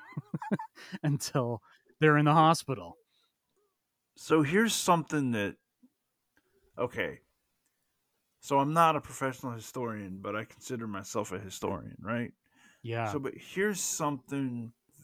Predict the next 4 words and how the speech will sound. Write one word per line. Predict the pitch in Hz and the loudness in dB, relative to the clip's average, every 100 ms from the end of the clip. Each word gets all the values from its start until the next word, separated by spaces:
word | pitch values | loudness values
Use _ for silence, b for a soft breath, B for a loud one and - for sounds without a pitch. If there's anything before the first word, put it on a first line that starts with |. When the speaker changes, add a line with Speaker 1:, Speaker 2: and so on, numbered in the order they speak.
| 113 | -8
Speaker 2:
that | 120 110 104 - _ _ _ _ _ _ _ _ _ _ _ _ _ _ | -6 -4 -6 -8 _ _ _ _ _ _ _ _ _ _ _ _ _ _
covid | 156 156 135 123 | -4 -4 -2 -4
showed | 113 - 120 107 80 | -6 -8 -6 -6 -8
me. | 101 95 80 | -8 -8 -10